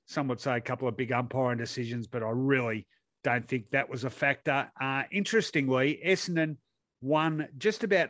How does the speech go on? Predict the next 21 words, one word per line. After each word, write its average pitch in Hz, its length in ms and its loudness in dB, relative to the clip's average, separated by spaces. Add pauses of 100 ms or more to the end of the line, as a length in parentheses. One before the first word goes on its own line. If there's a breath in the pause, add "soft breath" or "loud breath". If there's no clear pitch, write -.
all 170 340 4
those 139 300 4
key 147 600 -4 (140)
statistical 143 880 -4
indicators, 127 920 -2 (100)
uh, 123 220 -2
disposals, 127 960 0
inside 147 520 0
fifties, 120 640 -4
clearances, 143 800 0 (380 soft breath)
centre 190 380 2
clearances 120 640 0
particularly, 123 640 -4
contested 135 680 -4
ball, 135 380 2 (400 soft breath)
uncontested 156 920 -2
ball. 107 320 -2 (420 soft breath)
But, 165 260 0 (480)
uh, 123 340 0
Collingwood 147 460 2
kicked, - 300 -4